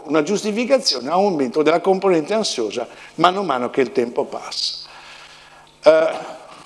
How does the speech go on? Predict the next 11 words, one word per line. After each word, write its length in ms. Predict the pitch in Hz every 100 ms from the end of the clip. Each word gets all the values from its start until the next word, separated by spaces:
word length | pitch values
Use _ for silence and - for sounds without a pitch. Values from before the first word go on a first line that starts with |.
| - - -
siamo 300 | - 147 139
quasi 220 | 139 117
in 80 | 107
fondo, 340 | 76 - 113
eh. 140 | 151 135 - - - _ - - - - -
Ecco, 260 | - 285 247
quello 520 | 285 320 339 208 -
che 600 | - 247 214 156 - -
io 220 | 180 247
volevo 360 | 196 202 208 208
dire 520 | 185 196 139 131 139